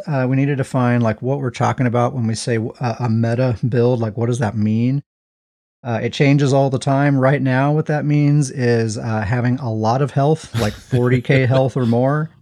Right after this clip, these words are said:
Speaker 2: All the health.
Speaker 1: <laughs> Yeah, as much health as you can get. Uh, and then stacking a handful of specific proc sets that the, the community has kinda latched onto as being, like, the, the very best ones.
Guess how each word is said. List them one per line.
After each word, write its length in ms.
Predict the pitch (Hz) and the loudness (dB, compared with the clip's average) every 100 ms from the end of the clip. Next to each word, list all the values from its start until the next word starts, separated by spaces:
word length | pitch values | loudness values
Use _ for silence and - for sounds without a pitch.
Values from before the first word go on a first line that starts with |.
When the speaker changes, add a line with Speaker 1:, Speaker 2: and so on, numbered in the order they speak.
| - | -8
Speaker 2:
All 160 | 117 117 | -4 -4
the 80 | |
health. 260 | 92 82 - _ _ _ 127 | -4 -10 -18 _ _ _ -8
Speaker 1:
<laughs> 120 | 113 | -2
Yeah, 300 | 139 139 147 | 0 0 -2
as 200 | 143 143 | -2 0
much 220 | 123 135 139 | 0 0 2
health 200 | 143 139 | 2 2
as 80 | 131 | 0
you 80 | 131 | 0
can 100 | 117 | 0
get. 240 | 131 151 _ _ _ _ _ | 0 -2 _ _ _ _ _
Uh, 320 | 143 120 110 120 | -4 0 0 0
and 180 | 127 127 | 0 0
then 180 | 123 | 0
stacking 720 | 120 - 135 123 127 123 123 135 | -2 -2 -2 0 0 2 0 -2
a 80 | 127 | -4
handful 480 | 110 139 139 151 139 | 0 2 2 0 -2
of 100 | 120 | -2
specific 600 | - 120 - 170 165 - | -4 -6 -2 0 0 0
proc 280 | 147 127 - | 0 0 0
sets 320 | 123 104 - | -6 -6 -6
that 180 | - 113 | -6 -4
the, 280 | 117 104 98 _ _ _ _ | -4 -4 -6 _ _ _ _
the 80 | 113 | -12
community 480 | - 110 117 123 123 | -4 0 2 4 4
has 160 | 123 107 | 2 0
kinda 420 | 131 120 110 101 | 0 2 2 0
latched 360 | 120 123 127 - | -2 -2 -2 0
onto 320 | 120 117 123 | 0 2 0
as 100 | 113 | 0
being, 220 | 120 113 | 0 0
like, 180 | 117 104 | -2 -2
the, 120 | 110 | -4
the 160 | 120 120 | -2 0
very 280 | 120 120 117 | 2 4 2
best 300 | 107 107 - | 0 -4 -8
ones. 380 | 95 87 95 | -10 -10 -12